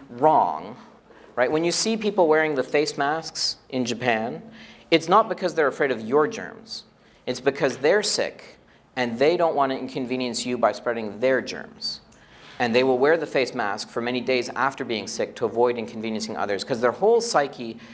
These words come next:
is not around the progress of the individual, but around the progress of the group. It's about the progress of society. And all your actions are measured by whether they're good for society.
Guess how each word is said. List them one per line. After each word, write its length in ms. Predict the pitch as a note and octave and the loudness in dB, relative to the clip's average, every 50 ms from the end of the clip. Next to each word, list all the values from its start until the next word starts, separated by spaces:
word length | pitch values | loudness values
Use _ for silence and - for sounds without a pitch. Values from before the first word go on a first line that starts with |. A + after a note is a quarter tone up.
| - - - | -20 -8 -6
is 120 | - B2+ B2+ | -4 0 2
not 220 | C#3+ E3 G#3 A3 | 4 4 4 4
around 280 | G#3 G3+ F#3 F3+ F3 D#3 | 4 4 2 2 0 -2
the 40 | |
progress 400 | C#3 - - D#3 D3 C#3+ C3+ - | -8 -6 -4 -2 -2 -2 -2 -4
of 80 | C#3+ B2+ | -6 -6
the 100 | B2+ A#2 | -6 -6
individual, 640 | A2+ G#2+ G#2 A2 C3 C3+ - A2+ G2 G2 G2 G2 - - - - - | -6 -6 -2 -2 -2 0 0 -2 -2 -2 -2 -6 -8 -14 -20 -8 -2
but 80 | - C3 | 2 4
around 160 | B2+ B2+ A#2 | 4 4 4
the 60 | A#2 | 0
progress 340 | A2+ - - D3 C3+ B2 - | -4 -4 -2 -2 -2 -2 -6
of 80 | B2+ G#2+ | -8 -10
the 60 | G2+ | -10
group. 420 | F#2 - A2+ A2 G2 D#2+ - - - - - - - - - - - _ | -8 -6 -4 -4 -4 -6 -10 -14 -18 -20 -20 -20 -20 -20 -20 -20 -12 _
It's 120 | - A#2 A#2+ | -6 0 0
about 140 | B2+ B2+ | 0 0
the 60 | B2 A2 | 0 0
progress 360 | - C#3+ C#3 C3+ C3 - - | 2 2 2 2 0 -6 -8
of 60 | A2 | -8
society. 580 | - - G#2 - - G2+ F#2+ F2 - - - - | -8 -6 -4 -2 0 0 0 -2 -4 -10 -16 -14
And 120 | - A#2 B2 | -10 -6 0
all 200 | - C#3 D#3 F#3 | 4 4 4 4
your 140 | G3 F#3 - | 2 0 -2
actions 400 | - C#3 C#3 C#3 - - C3 - | -2 -2 -2 -4 -6 -8 -8 -6
are 80 | B2 | -4
measured 320 | A2+ A#2 B2 A#2 A#2 G#2 G#2 | -4 -2 -4 -4 -4 -4 -4
by 80 | G2+ | -2
whether 200 | G2 G#2+ G#2+ G#2 | -2 -2 -4 -4
they're 120 | G2+ G#2 G2+ | -4 -6 -6
good 220 | G2 B2 A#2 A2 | -4 -4 -6 -4
for 100 | - A2+ | -4 -6
society. 580 | - - F#2+ F2+ - - E2+ D#2+ D2 - - | -6 -6 -8 -4 -4 -4 -4 -4 -6 -12 -16